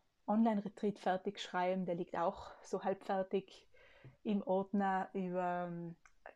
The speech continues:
Ge-, Gebärmutterweisheit, also über,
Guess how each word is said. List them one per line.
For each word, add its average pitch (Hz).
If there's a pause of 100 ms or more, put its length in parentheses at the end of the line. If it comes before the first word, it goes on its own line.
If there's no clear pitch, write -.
(100)
Ge-, 196
Gebärmutterweisheit, 190
also 180
über, 170